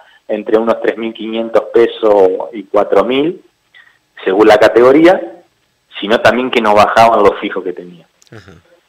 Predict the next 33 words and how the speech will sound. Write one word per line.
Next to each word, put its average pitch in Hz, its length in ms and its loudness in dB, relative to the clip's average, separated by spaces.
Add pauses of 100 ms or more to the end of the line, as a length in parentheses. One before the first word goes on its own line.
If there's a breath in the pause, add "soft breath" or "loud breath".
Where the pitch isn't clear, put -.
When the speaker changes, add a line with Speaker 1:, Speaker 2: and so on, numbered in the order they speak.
(120)
Speaker 1:
Bueno, 143 420 0
nosotros 117 280 -6
dijimos 110 320 -6
que 113 80 0
eso 117 140 -4
no 117 60 -6
está 120 140 -2
mal, 131 260 -4
bueno, - 200 -8
pero 107 200 -4
teníamos 117 440 -4
que - 160 -12
llevarlo 101 360 2
a 95 40 4
asamblea 98 500 -2
porque 87 480 -10 (320)
es 101 120 -2
lo 98 120 -4
que 85 120 -14
corresponde. 90 540 -12 (220)
Como 98 280 -6
era 117 100 0
el 117 80 2
último 123 380 -2
día, 147 160 2
entonces 117 420 -2
el 117 60 -2
ministerio 117 560 -2
lo 120 120 2
que 123 100 -6
nos 135 180 -2
dice 147 460 -2 (520 loud breath)
es, 101 140 -4